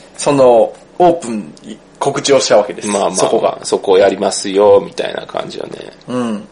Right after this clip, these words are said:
Speaker 2: まあ、この段階では、まあ、若干ざわついたけど、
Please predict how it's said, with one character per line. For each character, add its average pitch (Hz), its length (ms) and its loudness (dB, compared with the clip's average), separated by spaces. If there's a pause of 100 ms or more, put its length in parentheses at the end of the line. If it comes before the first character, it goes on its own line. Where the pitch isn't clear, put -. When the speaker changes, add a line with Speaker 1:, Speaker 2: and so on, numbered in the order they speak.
Speaker 2:
ま - 80 -2
あ、 - 40 -4
こ 339 200 2
の 381 160 6
段 349 300 4
階 370 260 4
で 339 80 2
は、 127 420 6
ま 101 140 2
あ、 - 40 4
若 - 260 0
干 226 260 0
ざ 170 140 4
わ 208 140 6
つ - 180 0
い 170 60 -4
た - 120 -4
け - 140 -8
ど、 98 360 2